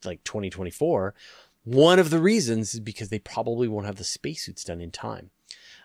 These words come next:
Uh, and sort of an interesting note is that Elon Musk and SpaceX offered to build the spacesuits for them. So I guess they learned a lot with the spacesuit design that they were doing for the Crew Dragon.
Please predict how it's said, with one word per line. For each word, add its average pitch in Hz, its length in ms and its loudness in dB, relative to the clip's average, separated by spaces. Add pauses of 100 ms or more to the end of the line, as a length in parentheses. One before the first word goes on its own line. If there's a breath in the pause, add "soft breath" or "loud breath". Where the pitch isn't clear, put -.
Uh, 95 300 -6
and 110 160 -6
sort 107 160 -2
of 101 60 -2
an 110 80 -4
interesting 107 580 -4
note 98 260 2
is 90 120 -4
that 95 200 -4
Elon 110 240 0
Musk 98 300 -2
and 87 100 -8
SpaceX 180 520 2
offered 123 360 2
to 127 100 -4
build 107 360 2
the 107 100 2
spacesuits - 520 -2
for 107 260 -2
them. 78 180 -10 (220 loud breath)
So 131 140 0
I - 20 2
guess 147 140 2
they 151 120 4
learned 139 220 4
a 123 60 0
lot 107 320 4
with 110 260 -2
the 101 220 -2
spacesuit 110 460 -4
design 101 340 -4
that 98 100 -8
they 101 100 -4
were 98 120 -4
doing 98 320 -6
for - 160 -8
the - 80 -12
Crew - 160 -14
Dragon. 139 500 6